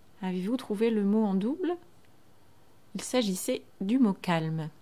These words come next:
La liste suivante, la numéro sept.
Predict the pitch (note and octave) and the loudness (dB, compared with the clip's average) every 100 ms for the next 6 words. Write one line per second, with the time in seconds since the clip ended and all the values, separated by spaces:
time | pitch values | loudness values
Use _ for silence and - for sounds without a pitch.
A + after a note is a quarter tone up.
0 | - - - - - - - - - - | -20 -20 -20 -20 -20 -20 -20 -20 -20 -20
1 | - - - - - - - - F3+ A#3 | -20 -20 -20 -20 -20 -20 -20 -4 0 0
2 | - C#4 - C4 A3+ B3 F4+ - A3 G3 | 0 -4 0 2 6 4 2 -4 0 4
3 | G3+ F#3 F3+ - G3+ A3+ - | 4 4 0 -2 -4 -4 -10